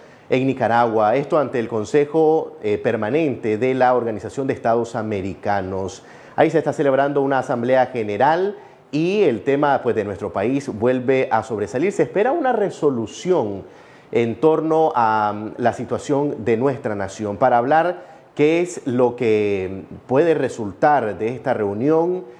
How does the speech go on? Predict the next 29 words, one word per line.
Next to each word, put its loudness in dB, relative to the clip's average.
en 0
la 2
Organización -2
de 0
Estados -2
Americanos, -2
tengo 2
conmigo 2
acá 0
en -2
estudio 0
a 4
Félix -4
Maradiaga, 0
con -8
quien -6
vamos 2
a -8
conversar 0
básicamente 2
la 4
visión 0
de 2
esta 2
resolución 0
y -2
también 2
les 0
presentaremos 0